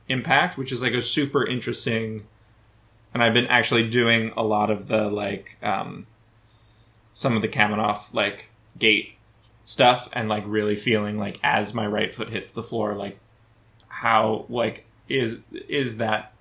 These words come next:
contraction pattern, is that gripping pattern still manifesting, and can I, uh,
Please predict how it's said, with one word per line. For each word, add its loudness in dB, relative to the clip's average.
contraction 0
pattern, -2
is -4
that -4
gripping 0
pattern -2
still -2
manifesting, 0
and -14
can -6
I, -8
uh, -4